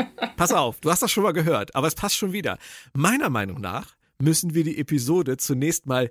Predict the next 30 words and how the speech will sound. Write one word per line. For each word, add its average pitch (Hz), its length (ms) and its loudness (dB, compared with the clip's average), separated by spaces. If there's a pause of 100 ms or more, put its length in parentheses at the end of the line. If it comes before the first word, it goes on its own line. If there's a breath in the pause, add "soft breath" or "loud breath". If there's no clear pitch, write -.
(120)
gekonnt 156 680 -2 (160)
tranchieren 160 880 0 (460 loud breath)
und 170 260 2
in 143 240 2
drei 131 300 4
Teile 107 380 0
zerlegen. 95 400 -4
Nämlich 302 220 0
Teil 277 220 2
eins, 107 320 -4
die 233 100 -2
Basisgeschichte. 95 840 -4
Mord 196 360 2
auf 180 120 -4
der 147 120 -2
Station, 110 480 -4
Hauptfigur 185 480 0
in 143 80 0
Verdacht, 104 400 -4
alle 226 240 2
rätseln 175 340 0
rum 127 200 0
und 120 120 -4
am 98 140 -8
Ende 127 220 0
ist 120 140 -2
alles 95 280 -8
gut. - 200 -20 (280)
Teil 87 180 -6
zwei, 147 400 2